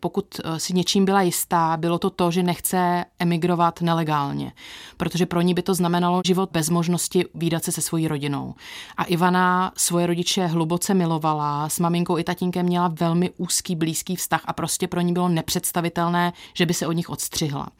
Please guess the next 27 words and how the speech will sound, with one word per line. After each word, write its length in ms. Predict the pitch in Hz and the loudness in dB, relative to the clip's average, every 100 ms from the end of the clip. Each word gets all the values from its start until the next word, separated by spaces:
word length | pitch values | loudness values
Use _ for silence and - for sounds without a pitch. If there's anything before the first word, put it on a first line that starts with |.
| - - - | -16 -16 -2
Proto 340 | 180 175 214 | 0 2 4
s 80 | 202 | 4
Georgem 640 | 175 170 165 160 185 190 | 4 4 2 0 2 4
vymysleli 800 | 170 165 175 - 180 175 175 185 190 | 2 2 2 0 0 2 0 0 -2
svatbu 520 | - 185 170 170 185 | -4 2 2 2 2
na 160 | 175 - | 0 0
oko, 420 | 160 - 165 214 - - - - - | -8 -2 0 0 -6 -20 -18 -16 -4
kdy 380 | 170 170 165 165 | 0 2 2 0
v 60 | |
roce 260 | 165 160 185 | 0 0 0
devatenáct 460 | 170 170 180 175 | 0 0 0 0
set 60 | 190 | 0
sedmdesát 800 | - 175 170 - 185 180 175 - | -2 -2 -2 0 2 2 2 -4
jedna 580 | - 151 165 160 160 165 | -6 0 2 2 2 2
ji 140 | 180 170 | 0 0
George 240 | 170 156 | -2 -2
Syrovátka 680 | - 175 170 165 - 180 170 | -4 0 2 2 0 0 0
seznámil 840 | - 165 165 165 170 175 170 170 | 2 0 2 2 4 2 2 0
s 120 | 170 - | -2 -2
rakouským 560 | 160 165 170 165 - 170 | 0 0 0 0 0 2
lyžařem 440 | 156 160 165 160 | 2 2 0 0
Alfredem 540 | 165 151 170 170 170 170 | 0 -2 0 0 0 2
Binkelmayerem 920 | 160 156 165 156 151 151 143 151 175 - - - - - | 0 0 0 0 0 -2 -2 -2 -4 -8 -16 -18 -10 0
a 260 | 165 160 | 2 2
ten 260 | 160 170 175 | 0 0 2
si 120 | - | 0
Ivanu 460 | - 160 160 156 | -2 -2 0 -2